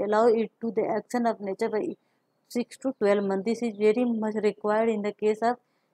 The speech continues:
lat-, तो जो भी हमारी सीजन है, उसमें जो भी हमारे स्टोन्स वगैरह जो है, उसमें मॉइस्चर अगर अवेलेबल है,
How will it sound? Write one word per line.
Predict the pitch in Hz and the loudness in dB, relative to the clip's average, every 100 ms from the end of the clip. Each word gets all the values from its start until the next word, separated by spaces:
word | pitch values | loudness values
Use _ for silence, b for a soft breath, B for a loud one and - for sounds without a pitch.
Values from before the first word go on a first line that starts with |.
| _ - - | _ -12 -10
lat-, | - - 208 196 - | -6 0 0 0 -6
तो | 196 _ - 220 | -12 _ -8 -4
जो | 196 233 | 2 4
भी | 226 | 6
हमारी | 269 254 240 | 6 6 4
सीजन | 247 226 220 214 | 2 2 2 2
है, | |
उसमें | 220 254 254 | 2 4 6
जो | 240 | 6
भी | 240 | 6
हमारे | 277 254 240 | 6 6 4
स्टोन्स | 233 233 240 240 233 | 2 2 4 4 4
वगैरह | 233 226 226 233 | 4 6 6 4
जो | 220 | 4
है, | 214 | 4
उसमें | 220 233 | 2 -2
मॉइस्चर | 214 190 202 208 214 - - 294 277 | -2 -2 0 2 0 -4 4 6 8
अगर | 247 233 | 6 4
अवेलेबल | 202 208 202 220 | 2 2 4 4
है, | 196 | 2